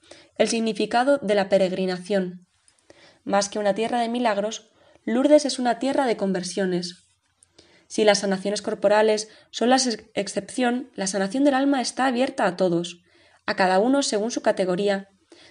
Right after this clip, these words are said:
ya que la vida cristiana está hecha de sucesivas y progresivas conversiones, a partir de la primera que normalmente coincide con el bautismo. Son más secretas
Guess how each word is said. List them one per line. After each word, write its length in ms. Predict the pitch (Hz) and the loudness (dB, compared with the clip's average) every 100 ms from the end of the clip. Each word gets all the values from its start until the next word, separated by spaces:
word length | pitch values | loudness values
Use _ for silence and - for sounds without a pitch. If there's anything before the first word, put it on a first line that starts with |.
| - | 2
ya 140 | 302 | 2
que 80 | 302 | 4
la 120 | 240 | 4
vida 200 | 240 240 | 4 0
cristiana 460 | 226 196 - 254 247 | -2 -6 -4 -2 -2
está 240 | - 226 | -2 0
hecha 240 | 226 233 247 | 0 0 -2
de 120 | 196 | -2
sucesivas 600 | 190 180 175 180 226 220 | -4 -6 -4 -4 -4 -4
y 60 | 185 | -4
progresivas 560 | 185 175 175 196 180 | -2 -2 -2 -2 -2
conversiones, 680 | 180 180 175 - 190 175 - _ _ _ _ _ _ _ _ - | -2 -2 -2 -2 -2 -2 -6 _ _ _ _ _ _ _ _ -4
a 100 | 180 | 2
partir 300 | 190 175 196 | 2 4 4
de 100 | 214 | 4
la 120 | - | 4
primera 420 | - 196 240 220 | 0 0 2 0
que 80 | 202 | 0
normalmente 520 | 185 190 208 220 214 | -2 0 -2 -2 -2
coincide 460 | 185 180 175 226 202 | -2 -4 -2 -2 -2
con 140 | 196 | -2
el 80 | 214 | -2
bautismo. 560 | 226 220 175 180 175 175 _ _ _ _ _ _ _ _ _ - | -2 -2 -6 -6 -10 -12 _ _ _ _ _ _ _ _ _ -4
Son 260 | - 214 | 2 2
más 220 | 214 247 269 | 6 4 4
secretas 560 | 254 247 247 269 262 | 0 0 2 0 -2